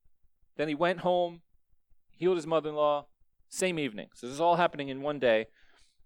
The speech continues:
Uh, the people brought to Jesus all the sick and demon-possessed. The whole town gathered at the door. Let me read that again. The whole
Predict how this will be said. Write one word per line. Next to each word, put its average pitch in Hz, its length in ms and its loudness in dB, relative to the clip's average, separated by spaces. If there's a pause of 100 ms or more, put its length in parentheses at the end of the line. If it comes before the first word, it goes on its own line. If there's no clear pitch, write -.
Uh, 117 300 0 (460)
the 139 80 -4
people 214 420 -2
brought 156 340 4
to 170 100 -10
Jesus 139 500 -4
all 196 300 6
the 170 120 -2
sick 233 480 0
and 131 180 -4
demon-possessed. 170 880 -4 (360)
The 127 100 -4
whole 196 280 4
town 151 480 -2 (280)
gathered 139 360 2
at 131 140 -4
the 127 80 -8
door. 104 340 -8 (300)
Let 143 80 -10
me 147 40 -6
read 143 120 -2
that 135 100 2
again. 123 220 0 (240)
The 139 160 2
whole 220 680 6